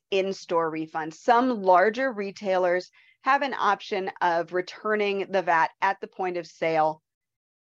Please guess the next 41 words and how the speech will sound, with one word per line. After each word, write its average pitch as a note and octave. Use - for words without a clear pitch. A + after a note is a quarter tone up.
and E3
then F#3
you F3+
don't F#3
have E3+
to, D#3
to D#3
get F3
it E3+
refunded G3
to G3
you, F3+
and D#3+
it's E3
all C#3+
done C#3
there. B2+
So E3
those D#4+
are F#4+
the E4+
four A3+
vat E3+
or E3
value-added E3
tax -
refund F#3+
systems E3
that -
you F#3
will G#3+
encounter F3+
in D#3
Ireland. D#3+
If G#3
you G#3+
have F#3
any G#3+
questions, F#3+
you A3
just, C4